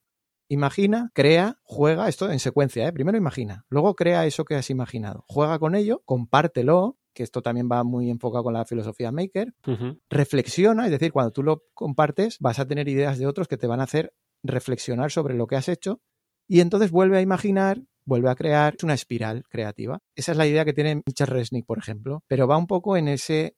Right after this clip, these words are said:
Speaker 1: ocio que decías tú de, "Oye, pues tengo un momento de cacharrear", que ahí te sientes como un niño, pues, oye, tú te estás expresando, estás creando,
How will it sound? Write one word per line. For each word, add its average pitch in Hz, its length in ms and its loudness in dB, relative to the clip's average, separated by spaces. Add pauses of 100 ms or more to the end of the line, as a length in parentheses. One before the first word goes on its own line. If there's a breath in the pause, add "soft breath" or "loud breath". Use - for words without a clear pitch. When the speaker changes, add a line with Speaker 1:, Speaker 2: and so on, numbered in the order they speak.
(140)
Speaker 1:
ocio 156 440 0
que 135 80 -4
decías 131 400 -4
tú 147 180 -4
de, 120 180 -4
"Oye, 151 200 -6
pues 117 140 -10
tengo 147 180 -4
un 165 60 -2
momento 165 300 -2
de 160 80 0
cacharrear", 151 580 -2 (140)
que 139 200 0
ahí 139 160 -2
te 147 120 -2
sientes 175 280 -2
como 147 220 0
un 165 80 0
niño, 175 340 -2 (120)
pues, - 220 -12 (120)
oye, 156 160 -10
tú - 140 -20
te 147 80 -10
estás 143 180 -6
expresando, 151 420 -4
estás 131 220 -8
creando, 151 560 -4